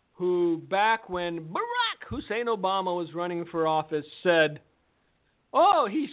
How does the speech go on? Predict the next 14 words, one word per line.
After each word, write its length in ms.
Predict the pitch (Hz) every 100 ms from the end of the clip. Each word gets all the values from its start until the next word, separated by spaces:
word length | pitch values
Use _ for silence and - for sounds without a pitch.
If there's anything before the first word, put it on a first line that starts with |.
| -
so 200 | 294 294
clean 760 | 294 - 381 466 381 202 120 - _ _
and 200 | 247 240
well-spoken." 1120 | 240 262 262 - - 381 480 480 440 170 170 320
<laughs> 1000 | 554 554 622 698 605 571 508 403 320 240 _ _ _ _ _ _ _ _ _ _ _ _ _ _
Uh, 360 | - 175 180 170 185 _
and, 160 | 226 226
and, 200 | 247 240
and 260 | 240 220 220 _ _ - - -
sign, 260 | 233 262 247 247 247
level 340 | 214 294 359 -
three, 340 | 240 175 113 - _ _
signs 400 | 202 196 233 233
of 140 | 190